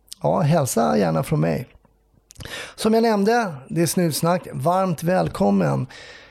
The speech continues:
Dagens avsnitt så har jag en gäst som heter Per Emil. Och än en gång när jag sitter och pratar med en polis så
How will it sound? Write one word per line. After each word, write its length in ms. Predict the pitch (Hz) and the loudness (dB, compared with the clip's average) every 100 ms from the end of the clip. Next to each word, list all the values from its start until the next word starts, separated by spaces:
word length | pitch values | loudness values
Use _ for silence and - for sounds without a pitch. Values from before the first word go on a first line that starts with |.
| - - - - | -20 -20 -20 -4
Dagens 420 | 185 196 190 175 | 0 0 0 0
avsnitt 540 | 208 180 - 175 - - | 2 0 0 -2 -2 -6
så 200 | - 175 | -2 2
har 200 | 165 170 | 2 2
jag 220 | 156 160 | 2 0
en 100 | 156 | 0
gäst 240 | 156 135 | 0 0
som 140 | - 147 | -2 0
heter 260 | 139 143 | 0 -2
Per 420 | - 143 156 156 160 | -2 0 2 0 2
Emil. 640 | 220 233 190 135 127 135 113 - _ _ - - - - _ - | 2 2 2 0 0 -2 -4 -12 _ _ -20 -20 -20 -20 _ -4
Och 480 | 160 147 - - - _ - | -2 -2 -6 -12 -12 _ -2
än 320 | 208 226 220 | 0 2 2
en 120 | 196 | 2
gång 320 | 170 156 151 | 2 2 2
när 60 | 156 | 2
jag 100 | 147 | 0
sitter 240 | 156 156 | -2 -4
och 60 | 147 | -2
pratar 420 | 175 156 - 165 | 0 0 0 0
med 320 | 156 147 143 | 0 0 0
en 80 | 135 | 0
polis 640 | - 139 135 131 - - - | 0 0 0 -2 -4 -6 -6
så 680 | - - 156 147 143 143 | -6 0 2 4 2 0